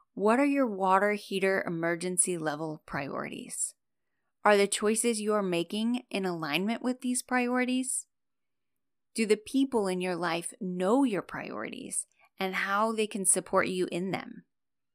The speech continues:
Have you scheduled these priorities on your calendar? You have time, but the time you have is a fixed resource. Until the day you die, you will have one hundred and sixty-eight hours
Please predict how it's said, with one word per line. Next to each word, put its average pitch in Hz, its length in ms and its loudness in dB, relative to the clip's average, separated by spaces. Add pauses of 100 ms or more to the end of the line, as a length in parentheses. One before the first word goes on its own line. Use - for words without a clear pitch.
(480)
Have 185 220 -2
you 190 180 0
scheduled 175 560 0
these 175 220 0
priorities 175 720 0 (120)
on 202 180 -4
your 202 140 -4
calendar? 202 580 -6 (1500)
You 220 280 2
have 202 320 0
time, 151 400 -10 (920)
but 190 140 -2
the 208 80 4
time 208 400 0
you 214 140 2
have 180 400 4
is - 160 0
a 160 80 -2
fixed - 480 -2
resource. 151 680 -2 (480)
Until 202 360 2
the 196 100 4
day 208 380 6
you 233 340 -2
die, - 540 -6
you 190 220 -2
will 196 140 0
have 190 220 0
one 185 200 -2
hundred 214 500 -2
and 180 140 0
sixty-eight 190 580 2
hours 160 480 -4